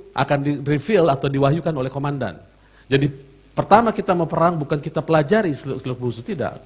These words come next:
Dengar kata komandan. Komandan bilang apa? Itu yang kita ikuti. Baru sisanya yang lain. Oke, ya? Jadi, kemudian lanjut lagi, apa ini? "Tetapi apa yang ada padamu, peganglah itu sampai aku datang."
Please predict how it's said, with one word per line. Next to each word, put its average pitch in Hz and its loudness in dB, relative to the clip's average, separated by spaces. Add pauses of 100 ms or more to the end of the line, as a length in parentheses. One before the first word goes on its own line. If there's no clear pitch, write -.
(260)
Dengar 151 -2
kata 139 -2
komandan. 139 -4 (160)
Komandan 139 0
bilang 131 2
apa? 117 -6 (640)
Itu 147 -4
yang - -
kita 127 -2
ikuti. 123 -10 (400)
Baru 113 0
sisanya 127 -4
yang 107 -6
lain. 95 -6 (1900)
Oke, 139 6
ya? 233 4 (960)
Jadi, 226 6 (240)
kemudian 208 4
lanjut 190 0
lagi, 170 -2
apa 127 -6
ini? 175 -6 (720)
"Tetapi 180 4
apa 190 2
yang - -6
ada 165 4
padamu, 160 0
peganglah 156 0
itu 165 -8
sampai 123 -6
aku 113 -10
datang." 98 -12